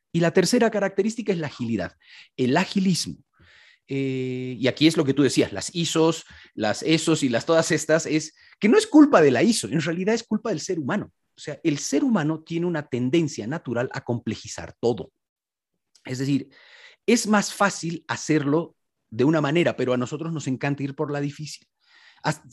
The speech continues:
y no, y no es algo nuevo, eso siempre estaba, eh, siempre existía la, la frase desde los griegos que te decían, "Cuando tengas muchas soluciones, la más fácil es más probable que sea la correcta", que era, eh,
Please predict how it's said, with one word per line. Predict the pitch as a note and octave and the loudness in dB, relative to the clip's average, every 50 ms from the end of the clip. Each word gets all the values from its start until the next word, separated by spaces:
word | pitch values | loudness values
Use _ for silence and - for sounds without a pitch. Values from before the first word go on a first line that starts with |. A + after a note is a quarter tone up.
| - - - - - - | -20 -16 -16 -14 -8 -6
y | - D3+ C#3 - E3+ D#3+ | -6 -6 -4 -4 -2 0
no, | F3+ G#3 | 0 0
y | - - | 2 2
no | F#3+ G#3 | 2 2
es | C4 C4 - | 2 2 0
algo | A#3+ A#3 A3+ E3+ D3+ C#3 | -2 -2 0 0 2 2
nuevo, | C#3+ F3+ C4 C#4+ D3+ G#2 G#2 | 4 6 6 6 4 2 -2
eso | C#3 - - G3+ | -6 -8 -8 -8
siempre | F3 - - F3+ G3+ G#3+ G#3+ G#3 F#3 D#3 | -10 -6 -2 2 2 2 2 2 0 -2
estaba, | C3+ B2+ - - - D3 C#3 C3+ E3 F#3+ - _ _ _ _ - - - _ _ | -2 -4 -6 -4 -2 0 2 2 0 -2 -6 _ _ _ _ -20 -20 -20 _ _
eh, | - C3 B2+ B2 B2 A#2+ G#2+ | -6 -4 -2 -2 -4 -4 -4
siempre | - - E3 D#3+ G3 F#3 | -4 -4 -2 -2 -2 -2
existía | E3 - - D3 - - - E3 E3 E3 E3 - - | -4 -4 -8 -10 -10 -8 -4 -2 0 0 0 -2 -4
la, | C3 B2+ G#2+ A2+ | -8 -8 -8 -8
la | A#2+ B2 | -10 -10
frase | - - D#3 D3+ - - A2 | -6 -4 -6 -4 -4 -6 -6
desde | B2+ E3 D#3+ D#3 D3+ | -6 -4 -4 -4 -4
los | C3 B2 A#2+ A#2+ | -4 -4 -6 -2
griegos | C3+ C#3+ C#3 C3+ D3 C#3+ | 0 0 0 0 0 -2
que | - B2 | -4 -6
te | G#2+ A#2+ | -4 -2
decían, | A#2 A2+ - - C#3 C3+ | -2 -2 -2 -4 -6 -6
"Cuando | A2+ B2 B2 B2+ B2+ | -6 -6 -6 -6 -4
tengas | B2 F#3 G#3 A3 G3+ - | -4 -4 -4 -4 -4 -4
muchas | G3 G3 - F#3+ F3+ | -6 -6 -6 -8 -8
soluciones, | - - D#3 D#3 C#3 - - D3+ D3 D#3+ C#3+ D3+ | -6 -6 -4 -4 -4 -6 -6 -6 -4 -4 -4 -4
la | C3 C#3+ | -4 -4
más | D#3+ F3+ - - | -4 -4 -4 -4
fácil | - F3+ F3 - - F#3+ F3+ - | -4 -4 -4 -4 -6 -8 -8 -8
es | C#3 - | -6 -4
más | D3 D#3+ D#3+ - | -4 -4 -4 -4
probable | - F3 E3+ D#3 D3+ D3 C3 | -4 -4 -2 -2 -4 -4 -6
que | C3 | -8
sea | - - A#2 | -8 -10 -12
la | A#2 A2+ | -12 -10
correcta", | - G#2 - - - _ _ _ _ _ _ _ _ _ _ _ _ _ _ _ _ _ _ _ _ | -10 -12 -12 -12 -16 _ _ _ _ _ _ _ _ _ _ _ _ _ _ _ _ _ _ _ _
que | - B2+ C3+ | -4 0 4
era, | C3+ C#3 C3+ C3+ - - | 4 4 4 4 4 2
eh, | A#2 A2+ G#2+ G#2+ G#2 G2+ G#2 G#2 G2+ G2+ F#2+ F#2+ F#2 F#2 F2+ | 4 4 2 2 0 -2 -2 -4 -6 -6 -6 -8 -8 -8 -10